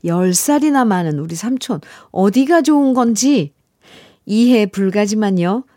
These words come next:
그래도 축하해드리려고요. <laughs> 그럼요. 그나저나 숙모 되실 분이 저보다 여섯 살밖에 안 많네요. 숙모 소리보다 언니라고 불러야 할 것 같지만 아무튼 우리 삼촌 결혼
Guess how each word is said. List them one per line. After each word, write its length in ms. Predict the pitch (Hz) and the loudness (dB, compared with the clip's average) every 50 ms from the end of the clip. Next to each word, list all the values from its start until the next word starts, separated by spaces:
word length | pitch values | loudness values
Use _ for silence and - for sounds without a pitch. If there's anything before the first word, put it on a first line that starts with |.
| _ - | _ -14
그래도 300 | - 208 196 196 180 190 | -6 -4 -2 -2 -2 -4
축하해드리려고요. 1080 | - - - - - - 339 330 311 233 277 226 269 233 254 226 202 190 185 151 139 147 _ _ _ _ _ _ | -8 -10 -12 -10 -4 0 2 2 2 2 2 0 2 2 2 2 0 0 -2 -4 -4 -8 _ _ _ _ _ _
<laughs> 300 | - - - - - - | -18 -18 -18 -16 -16 -14
그럼요. 400 | - - - 302 320 - 320 294 - - - - - - - - - - | -8 -4 -2 -2 -2 -2 -4 -6 -8 -10 -16 -14 -14 -14 -14 -16 -18 -10
그나저나 580 | - - - 294 320 269 285 285 240 202 180 - _ _ | -4 -2 2 2 2 2 2 2 0 0 -2 -4 _ _
숙모 380 | - - - 349 349 359 349 339 | -12 -8 -4 -2 0 0 0 2
되실 280 | 277 285 269 - 262 233 | 0 0 0 -2 -4 -6
분이 280 | - 247 240 240 226 | -4 -4 -4 -2 -4
저보다 460 | 220 226 226 180 208 214 220 208 180 - - _ _ - 196 | -4 -4 -6 -4 -4 -4 -4 -4 -4 -6 -10 _ _ -4 -2
여섯 320 | 190 214 233 - 339 349 | -2 -2 -2 -2 -4 -4
살밖에 1000 | - - - - 339 320 311 302 262 277 262 262 _ - - 269 262 254 - - _ _ - | -6 -6 -8 -4 -2 -2 -2 -2 -2 -4 -6 -8 _ -6 -2 -2 -2 -2 -4 -6 _ _ -10
안 320 | - 160 170 202 240 269 | -8 -4 -2 0 0 2
많네요. 800 | 277 277 254 226 202 180 165 156 147 143 151 165 180 185 160 - _ _ _ - - - _ | 2 2 2 2 0 0 0 0 -2 -2 0 0 0 0 -2 -2 _ _ _ -20 -20 -20 _
숙모 480 | - - - 339 330 311 285 285 277 277 | -10 -4 -2 0 2 4 4 2 2 0
소리보다 720 | - 302 294 254 254 202 190 202 196 240 254 254 190 160 - - _ - | 0 -2 -2 -2 -2 -2 -4 -4 -2 0 0 0 0 -2 -6 -12 _ -4
언니라고 720 | - 175 208 247 277 302 330 359 359 311 277 220 190 180 | 0 2 2 4 4 4 4 2 2 2 0 0 -2 -4
불러야 400 | - - 202 196 196 190 175 165 | -4 -2 0 0 2 2 0 0
할 100 | 190 190 | 0 -2
것 280 | 175 - 151 156 _ _ | -4 -6 -8 -10 _ _
같지만 840 | - 156 143 - - - 247 294 330 226 202 226 247 226 170 135 - - - - _ _ | -10 -8 -8 -8 -6 -4 -2 2 2 4 4 4 2 0 -2 -4 -8 -12 -18 -20 _ _
아무튼 420 | - 143 139 147 151 - - 143 | -6 -6 -6 -6 -8 -8 -10 -10
우리 140 | 160 170 170 | -10 -10 -8
삼촌 400 | 160 - 254 269 262 - 277 262 | -6 -6 -6 -4 -4 -2 -2 -2
결혼 380 | 247 226 233 233 247 302 415 | -2 -2 -2 0 0 0 -2